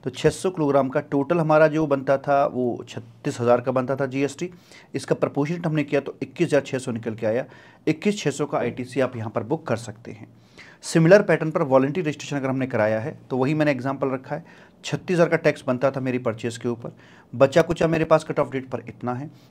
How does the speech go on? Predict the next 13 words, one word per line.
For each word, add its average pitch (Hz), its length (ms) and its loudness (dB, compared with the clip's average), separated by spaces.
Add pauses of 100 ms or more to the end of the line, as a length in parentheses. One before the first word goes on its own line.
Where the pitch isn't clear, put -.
(120)
उसका 143 180 -4
प्रोपोर्शनेट 147 540 -2
आईटीसी 127 460 -4
में 123 140 -6
इक्कीस 139 340 -6
हज़ार 120 160 4
छह 120 160 -4
सौ 117 240 -6 (320)
इधर 143 240 0
आकर 110 240 -4
बुक 120 200 -10
कर 107 120 -6
लूँगा। - 340 -14